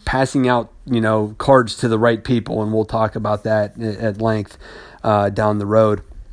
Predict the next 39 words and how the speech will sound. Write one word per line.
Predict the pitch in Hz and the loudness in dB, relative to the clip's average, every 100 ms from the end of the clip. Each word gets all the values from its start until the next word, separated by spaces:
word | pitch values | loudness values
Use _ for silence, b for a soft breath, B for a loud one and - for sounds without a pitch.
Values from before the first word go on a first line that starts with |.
| - - - _ - - - | -20 -20 -20 _ -20 -18 -2
Or | 190 240 190 139 B B B B | 4 6 6 4 B B B B
the | 131 143 139 120 - | 2 4 4 0 -6
mental | - 156 233 185 | 2 2 4 2
preparation | 131 113 120 113 - 123 | 2 2 2 2 0 -4
it | 113 | -2
takes | 147 117 | -2 0
to | 127 | 0
network. | 117 113 113 | 2 2 0
And | 135 | 0
I'm | 165 | 0
talking | 170 165 160 151 | 2 0 2 0
to | - 117 | 0 0
you | 127 175 160 - _ - - | 4 6 6 2 _ -20 -4
introverts | - 113 113 110 110 - | 0 0 0 0 0 0
that | - 113 | 0 0
are | 107 | 2
listening | 107 - 113 107 | 0 -2 -2 0
out | 104 101 | 0 0
there, | 120 123 | 0 6
or | 151 190 | 6 6
you | 147 | 4
centroverts, | 120 123 110 110 113 117 | -4 -6 -4 0 0 2
as | 110 107 B B B B | 0 -2 B B B B
Dvorak | - 117 113 107 110 123 | 0 4 4 4 2 0
would | 110 | -2
say. | 120 110 117 B B B B B B | 0 2 0 B B B B B B
Did | 127 117 | -2 2
you | 214 | 4
know | 185 170 131 | 4 6 4
that | 107 107 107 - | 2 -2 -4 -10
seventy | - - 190 233 | -6 2 4 4
percent | 220 175 - 170 | 0 0 2 2
of | 143 | 2
people | 160 156 | 2 2
that | 123 117 | 2 2
are | |
out | 120 147 139 - - | 2 0 0 -8 0
doing | 139 147 143 | 4 4 4
networking | 123 127 143 147 175 180 175 | 2 0 2 0 0 -2 -4